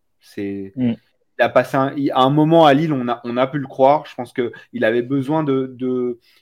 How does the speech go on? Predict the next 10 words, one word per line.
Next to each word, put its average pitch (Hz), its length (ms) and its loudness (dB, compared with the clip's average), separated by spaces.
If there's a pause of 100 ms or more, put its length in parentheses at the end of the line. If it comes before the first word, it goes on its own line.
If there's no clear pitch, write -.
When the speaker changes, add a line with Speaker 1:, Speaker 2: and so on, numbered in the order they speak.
(380)
Speaker 1:
de, 123 240 -4
de 120 240 -8
passer 123 340 -2
un 135 140 -4
cran, 151 460 -4
de, 120 300 -4
de 120 120 -6
cranter 143 480 -4
justement 135 460 -4
au-dessus, 151 420 -8